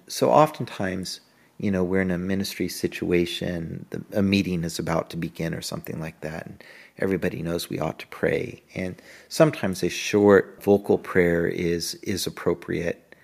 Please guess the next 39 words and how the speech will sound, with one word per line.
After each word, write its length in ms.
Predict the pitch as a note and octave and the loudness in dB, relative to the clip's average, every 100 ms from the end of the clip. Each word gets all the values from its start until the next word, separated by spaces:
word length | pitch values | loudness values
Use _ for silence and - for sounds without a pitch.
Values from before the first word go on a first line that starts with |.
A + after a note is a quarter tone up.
| - | -10
Sometimes 1000 | - A2+ A2+ - - F#2+ F2 E2+ - - _ _ _ - | -2 0 0 -2 -4 -2 -2 -6 -12 -16 _ _ _ -4
everybody 460 | G2+ F#2+ F#2+ F2+ F2 | 0 2 2 2 0
saying 460 | - G2 F2+ F2+ | -2 -2 -2 -2
it 160 | E2+ - | -4 -6
together 440 | F#2 F2 E2 E2+ E2+ | -8 -2 0 0 -2
is 180 | E2+ | -6
good. 340 | - E2 E2+ E2+ | -4 -2 -2 -4
And 160 | F2 | -6
sometimes 560 | - A#2+ G#2 G#2 G2 F2+ | -2 -2 -2 -4 -2 -4
a 60 | E2+ | -6
poem 480 | - F2 E2+ E2+ - - | -6 -6 -6 -8 -14 -8
that 240 | F#2 E2+ | -4 -4
fills 280 | - F2+ E2+ | -2 -2 0
us 160 | F2 - | -4 -4
with 140 | - | -4
a 40 | E2+ | -4
beautiful 440 | E2+ E2+ E2+ E2+ | -2 -4 -4 -8
thought 400 | E2 F2 E2 D#2+ | -8 -6 -4 -4
is 280 | - F2+ - | -4 -4 -4
also, 840 | - F2+ E2 - E2+ D#2+ E2 F#2 - | -2 0 0 -2 -4 -4 -6 -10 -8
um, 320 | E2+ D#2+ - - | -8 -8 -10 -8
you 60 | E2 | -6
know, 40 | |
I 60 | F2 | -4
don't 160 | - | -2
wanna 300 | F2 D#2+ E2+ - - - _ | -2 -4 -6 -10 -20 -20 _
knock 480 | F2+ F#2 G2 - - | 2 4 4 0 -6
those 280 | F#2 F2 - | -2 -2 -2
things 360 | E2+ E2 E2+ - | -4 -4 -6 -4
at 80 | |
all. 340 | F2 A2+ G#2 - - - _ - | 0 0 -2 -8 -20 -20 _ -4
In 140 | F#2+ | -2
fact, 460 | - G2+ F#2+ - - | 4 6 6 2 -10
if 180 | F#2 - | -6 -4
it's 240 | E2 - | -4 -4
done 300 | - F2+ F2+ | -2 0 0
right, 380 | D#2 F#2 A2 - | 0 2 0 -2
vocal 380 | D#2 E2+ - G2 | -4 -2 -2 -4
prayer, 440 | - - E2 D#2+ | -2 -2 -2 -4